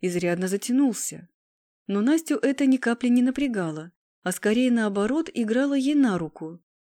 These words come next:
давая дополнительную возможность плавно погрузиться в свои далекие воспоминания. Память, конечно, штука удивительная.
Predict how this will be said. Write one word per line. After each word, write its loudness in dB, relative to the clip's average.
давая 0
дополнительную -4
возможность -2
плавно 2
погрузиться -2
в -8
свои -4
далекие -4
воспоминания. -8
Память, 2
конечно, 0
штука -6
удивительная. -4